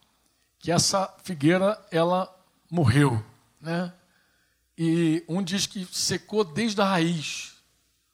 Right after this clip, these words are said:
porque no dia seguinte encontraram ela já murchinha. Mas o que sempre me confrontou nesse texto, acho que você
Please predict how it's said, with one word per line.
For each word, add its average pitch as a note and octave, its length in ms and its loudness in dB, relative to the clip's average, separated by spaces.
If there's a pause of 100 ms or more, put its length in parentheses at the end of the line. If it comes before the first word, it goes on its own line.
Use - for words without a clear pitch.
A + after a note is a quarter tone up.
porque C#3+ 180 -8
no D3 80 -2
dia D3 140 0
seguinte D#3 480 -4
encontraram E3+ 580 -6
ela E3 220 -4
já F3+ 260 -6 (1000)
murchinha. G3 680 -4 (560)
Mas F3 320 -4
o F#3 60 -16
que G3+ 160 -10
sempre C4 420 -2
me A3 100 -2
confrontou G3 800 -2
nesse E3 280 -4
texto, F#3 540 -4
acho D#3+ 200 -4
que - 80 -14
você E3 180 -6